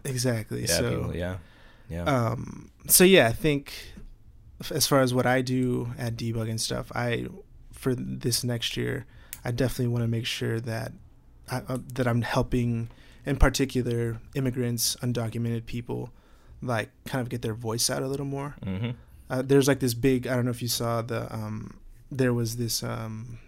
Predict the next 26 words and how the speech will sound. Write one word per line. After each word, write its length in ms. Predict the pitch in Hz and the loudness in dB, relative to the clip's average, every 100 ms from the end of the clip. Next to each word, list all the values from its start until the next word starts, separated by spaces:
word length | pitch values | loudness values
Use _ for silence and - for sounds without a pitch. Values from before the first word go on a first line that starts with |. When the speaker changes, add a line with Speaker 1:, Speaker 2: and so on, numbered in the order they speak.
| - | -6
Speaker 1:
open 300 | 139 127 120 | -4 0 0
letter 420 | 117 117 117 113 - - - - - - | 0 0 0 -2 -6 -20 -20 -20 -16 -4
by, 240 | 120 110 | 2 4
like, 180 | 113 110 | 2 0
a 60 | 117 | 0
group 260 | 120 117 | 0 2
of 160 | 117 113 | 2 0
undocumented 640 | 117 113 110 113 117 113 | 0 0 0 0 -2 -2
filmmakers 580 | - 123 127 123 131 123 | -2 -2 -2 -4 -4 -2
that 120 | 117 | -4
came 180 | - 120 | -2 -2
out 100 | 120 | -2
recently 480 | 123 - 127 127 123 | -2 -2 -4 -4 -6
Speaker 2:
Mm-hmm. 200 | 98 92 98 - - | -8 -6 -8 -8 -6
Speaker 1:
against, 680 | 120 120 113 113 - - - | -2 0 0 0 -2 -4 -4
um, 520 | 120 110 110 107 107 | -2 -2 -2 -4 -4
Living 300 | 120 120 117 | 0 2 2
Undocumented, 880 | 110 110 107 117 120 120 120 120 120 | 0 -2 -2 -2 0 0 0 -2 -4
which 200 | 117 - | -4 -4
is 140 | 110 | -4
a 60 | 110 | -2
Netflix 760 | 110 110 - 107 - - - - - | -2 -4 -6 -6 -2 -2 -2 -4 -2
series 500 | - 117 110 110 110 | 0 0 0 -2 -2
about 240 | 104 107 | -4 -4
undocumented 560 | 110 110 104 110 104 - | -4 -4 -4 -4 -4 -4
people. 420 | 113 107 107 | -4 -4 -6